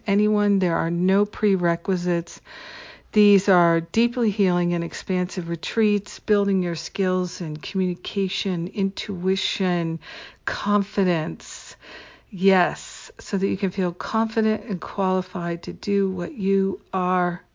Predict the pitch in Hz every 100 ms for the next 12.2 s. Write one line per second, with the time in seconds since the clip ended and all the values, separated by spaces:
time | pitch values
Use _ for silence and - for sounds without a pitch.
0 | _ _ 190 180 180 - - 170 165 -
1 | 170 156 160 156 156 160 - - - -
2 | - - - - - _ - - - -
3 | - - - 185 185 175 170 - 185 170
4 | 165 180 170 - - 170 170 160 - 196
5 | 170 180 165 160 151 - - 170 156 -
6 | 196 - 262 226 185 175 156 - 175 180
7 | 190 190 175 165 160 - 208 202 - -
8 | 180 - - 175 170 - - - - -
9 | 175 180 185 196 190 - - 170 165 170
10 | 175 - 170 160 156 160 180 - - -
11 | - - - - 226 214 185 196 240 233
12 | 285 294